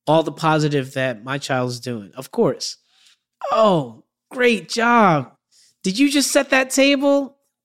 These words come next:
Look at that. Excellent work." Or, "Wow, did I just hear you use manners? Great job. I love to see that." Making sure that you're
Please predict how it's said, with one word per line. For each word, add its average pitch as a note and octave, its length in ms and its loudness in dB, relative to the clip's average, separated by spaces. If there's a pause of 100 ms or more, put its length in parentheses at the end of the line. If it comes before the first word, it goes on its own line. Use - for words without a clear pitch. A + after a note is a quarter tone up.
Look D#4+ 240 -4
at - 120 -4
that. C#3+ 360 0 (260)
Excellent A#3+ 540 0
work." F#3+ 460 -2 (760)
Or, F3+ 200 2
"Wow, A3 880 0 (400)
did C#4+ 100 -2
I E4 140 2
just D#4 200 -2
hear D4 140 -2
you C#4 140 -2
use B3+ 280 -4
manners? C4 640 -2 (640)
Great G4+ 260 0
job. D#3+ 420 2
I A#3 80 -4
love C4 280 0
to G#3+ 100 -10
see F3 240 -6
that." B2+ 340 -6 (920)
Making G#3 320 -2
sure G3+ 320 2
that F3 260 -2
you're C#3+ 300 -2